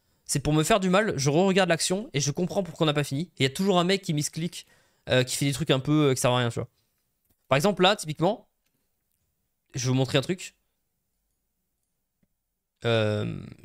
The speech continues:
Shanji, typiquement, Scanner a cent H P, du coup, il est out.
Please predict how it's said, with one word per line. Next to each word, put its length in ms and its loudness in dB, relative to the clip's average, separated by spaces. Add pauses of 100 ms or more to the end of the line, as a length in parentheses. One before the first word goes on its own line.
(280)
Shanji, 340 0
typiquement, 540 -4 (400)
Scanner 300 2
a 140 2
cent 160 0
H 100 -4
P, 260 -6 (100)
du 80 -10
coup, 100 -2
il 80 4
est 80 -2
out. 360 -4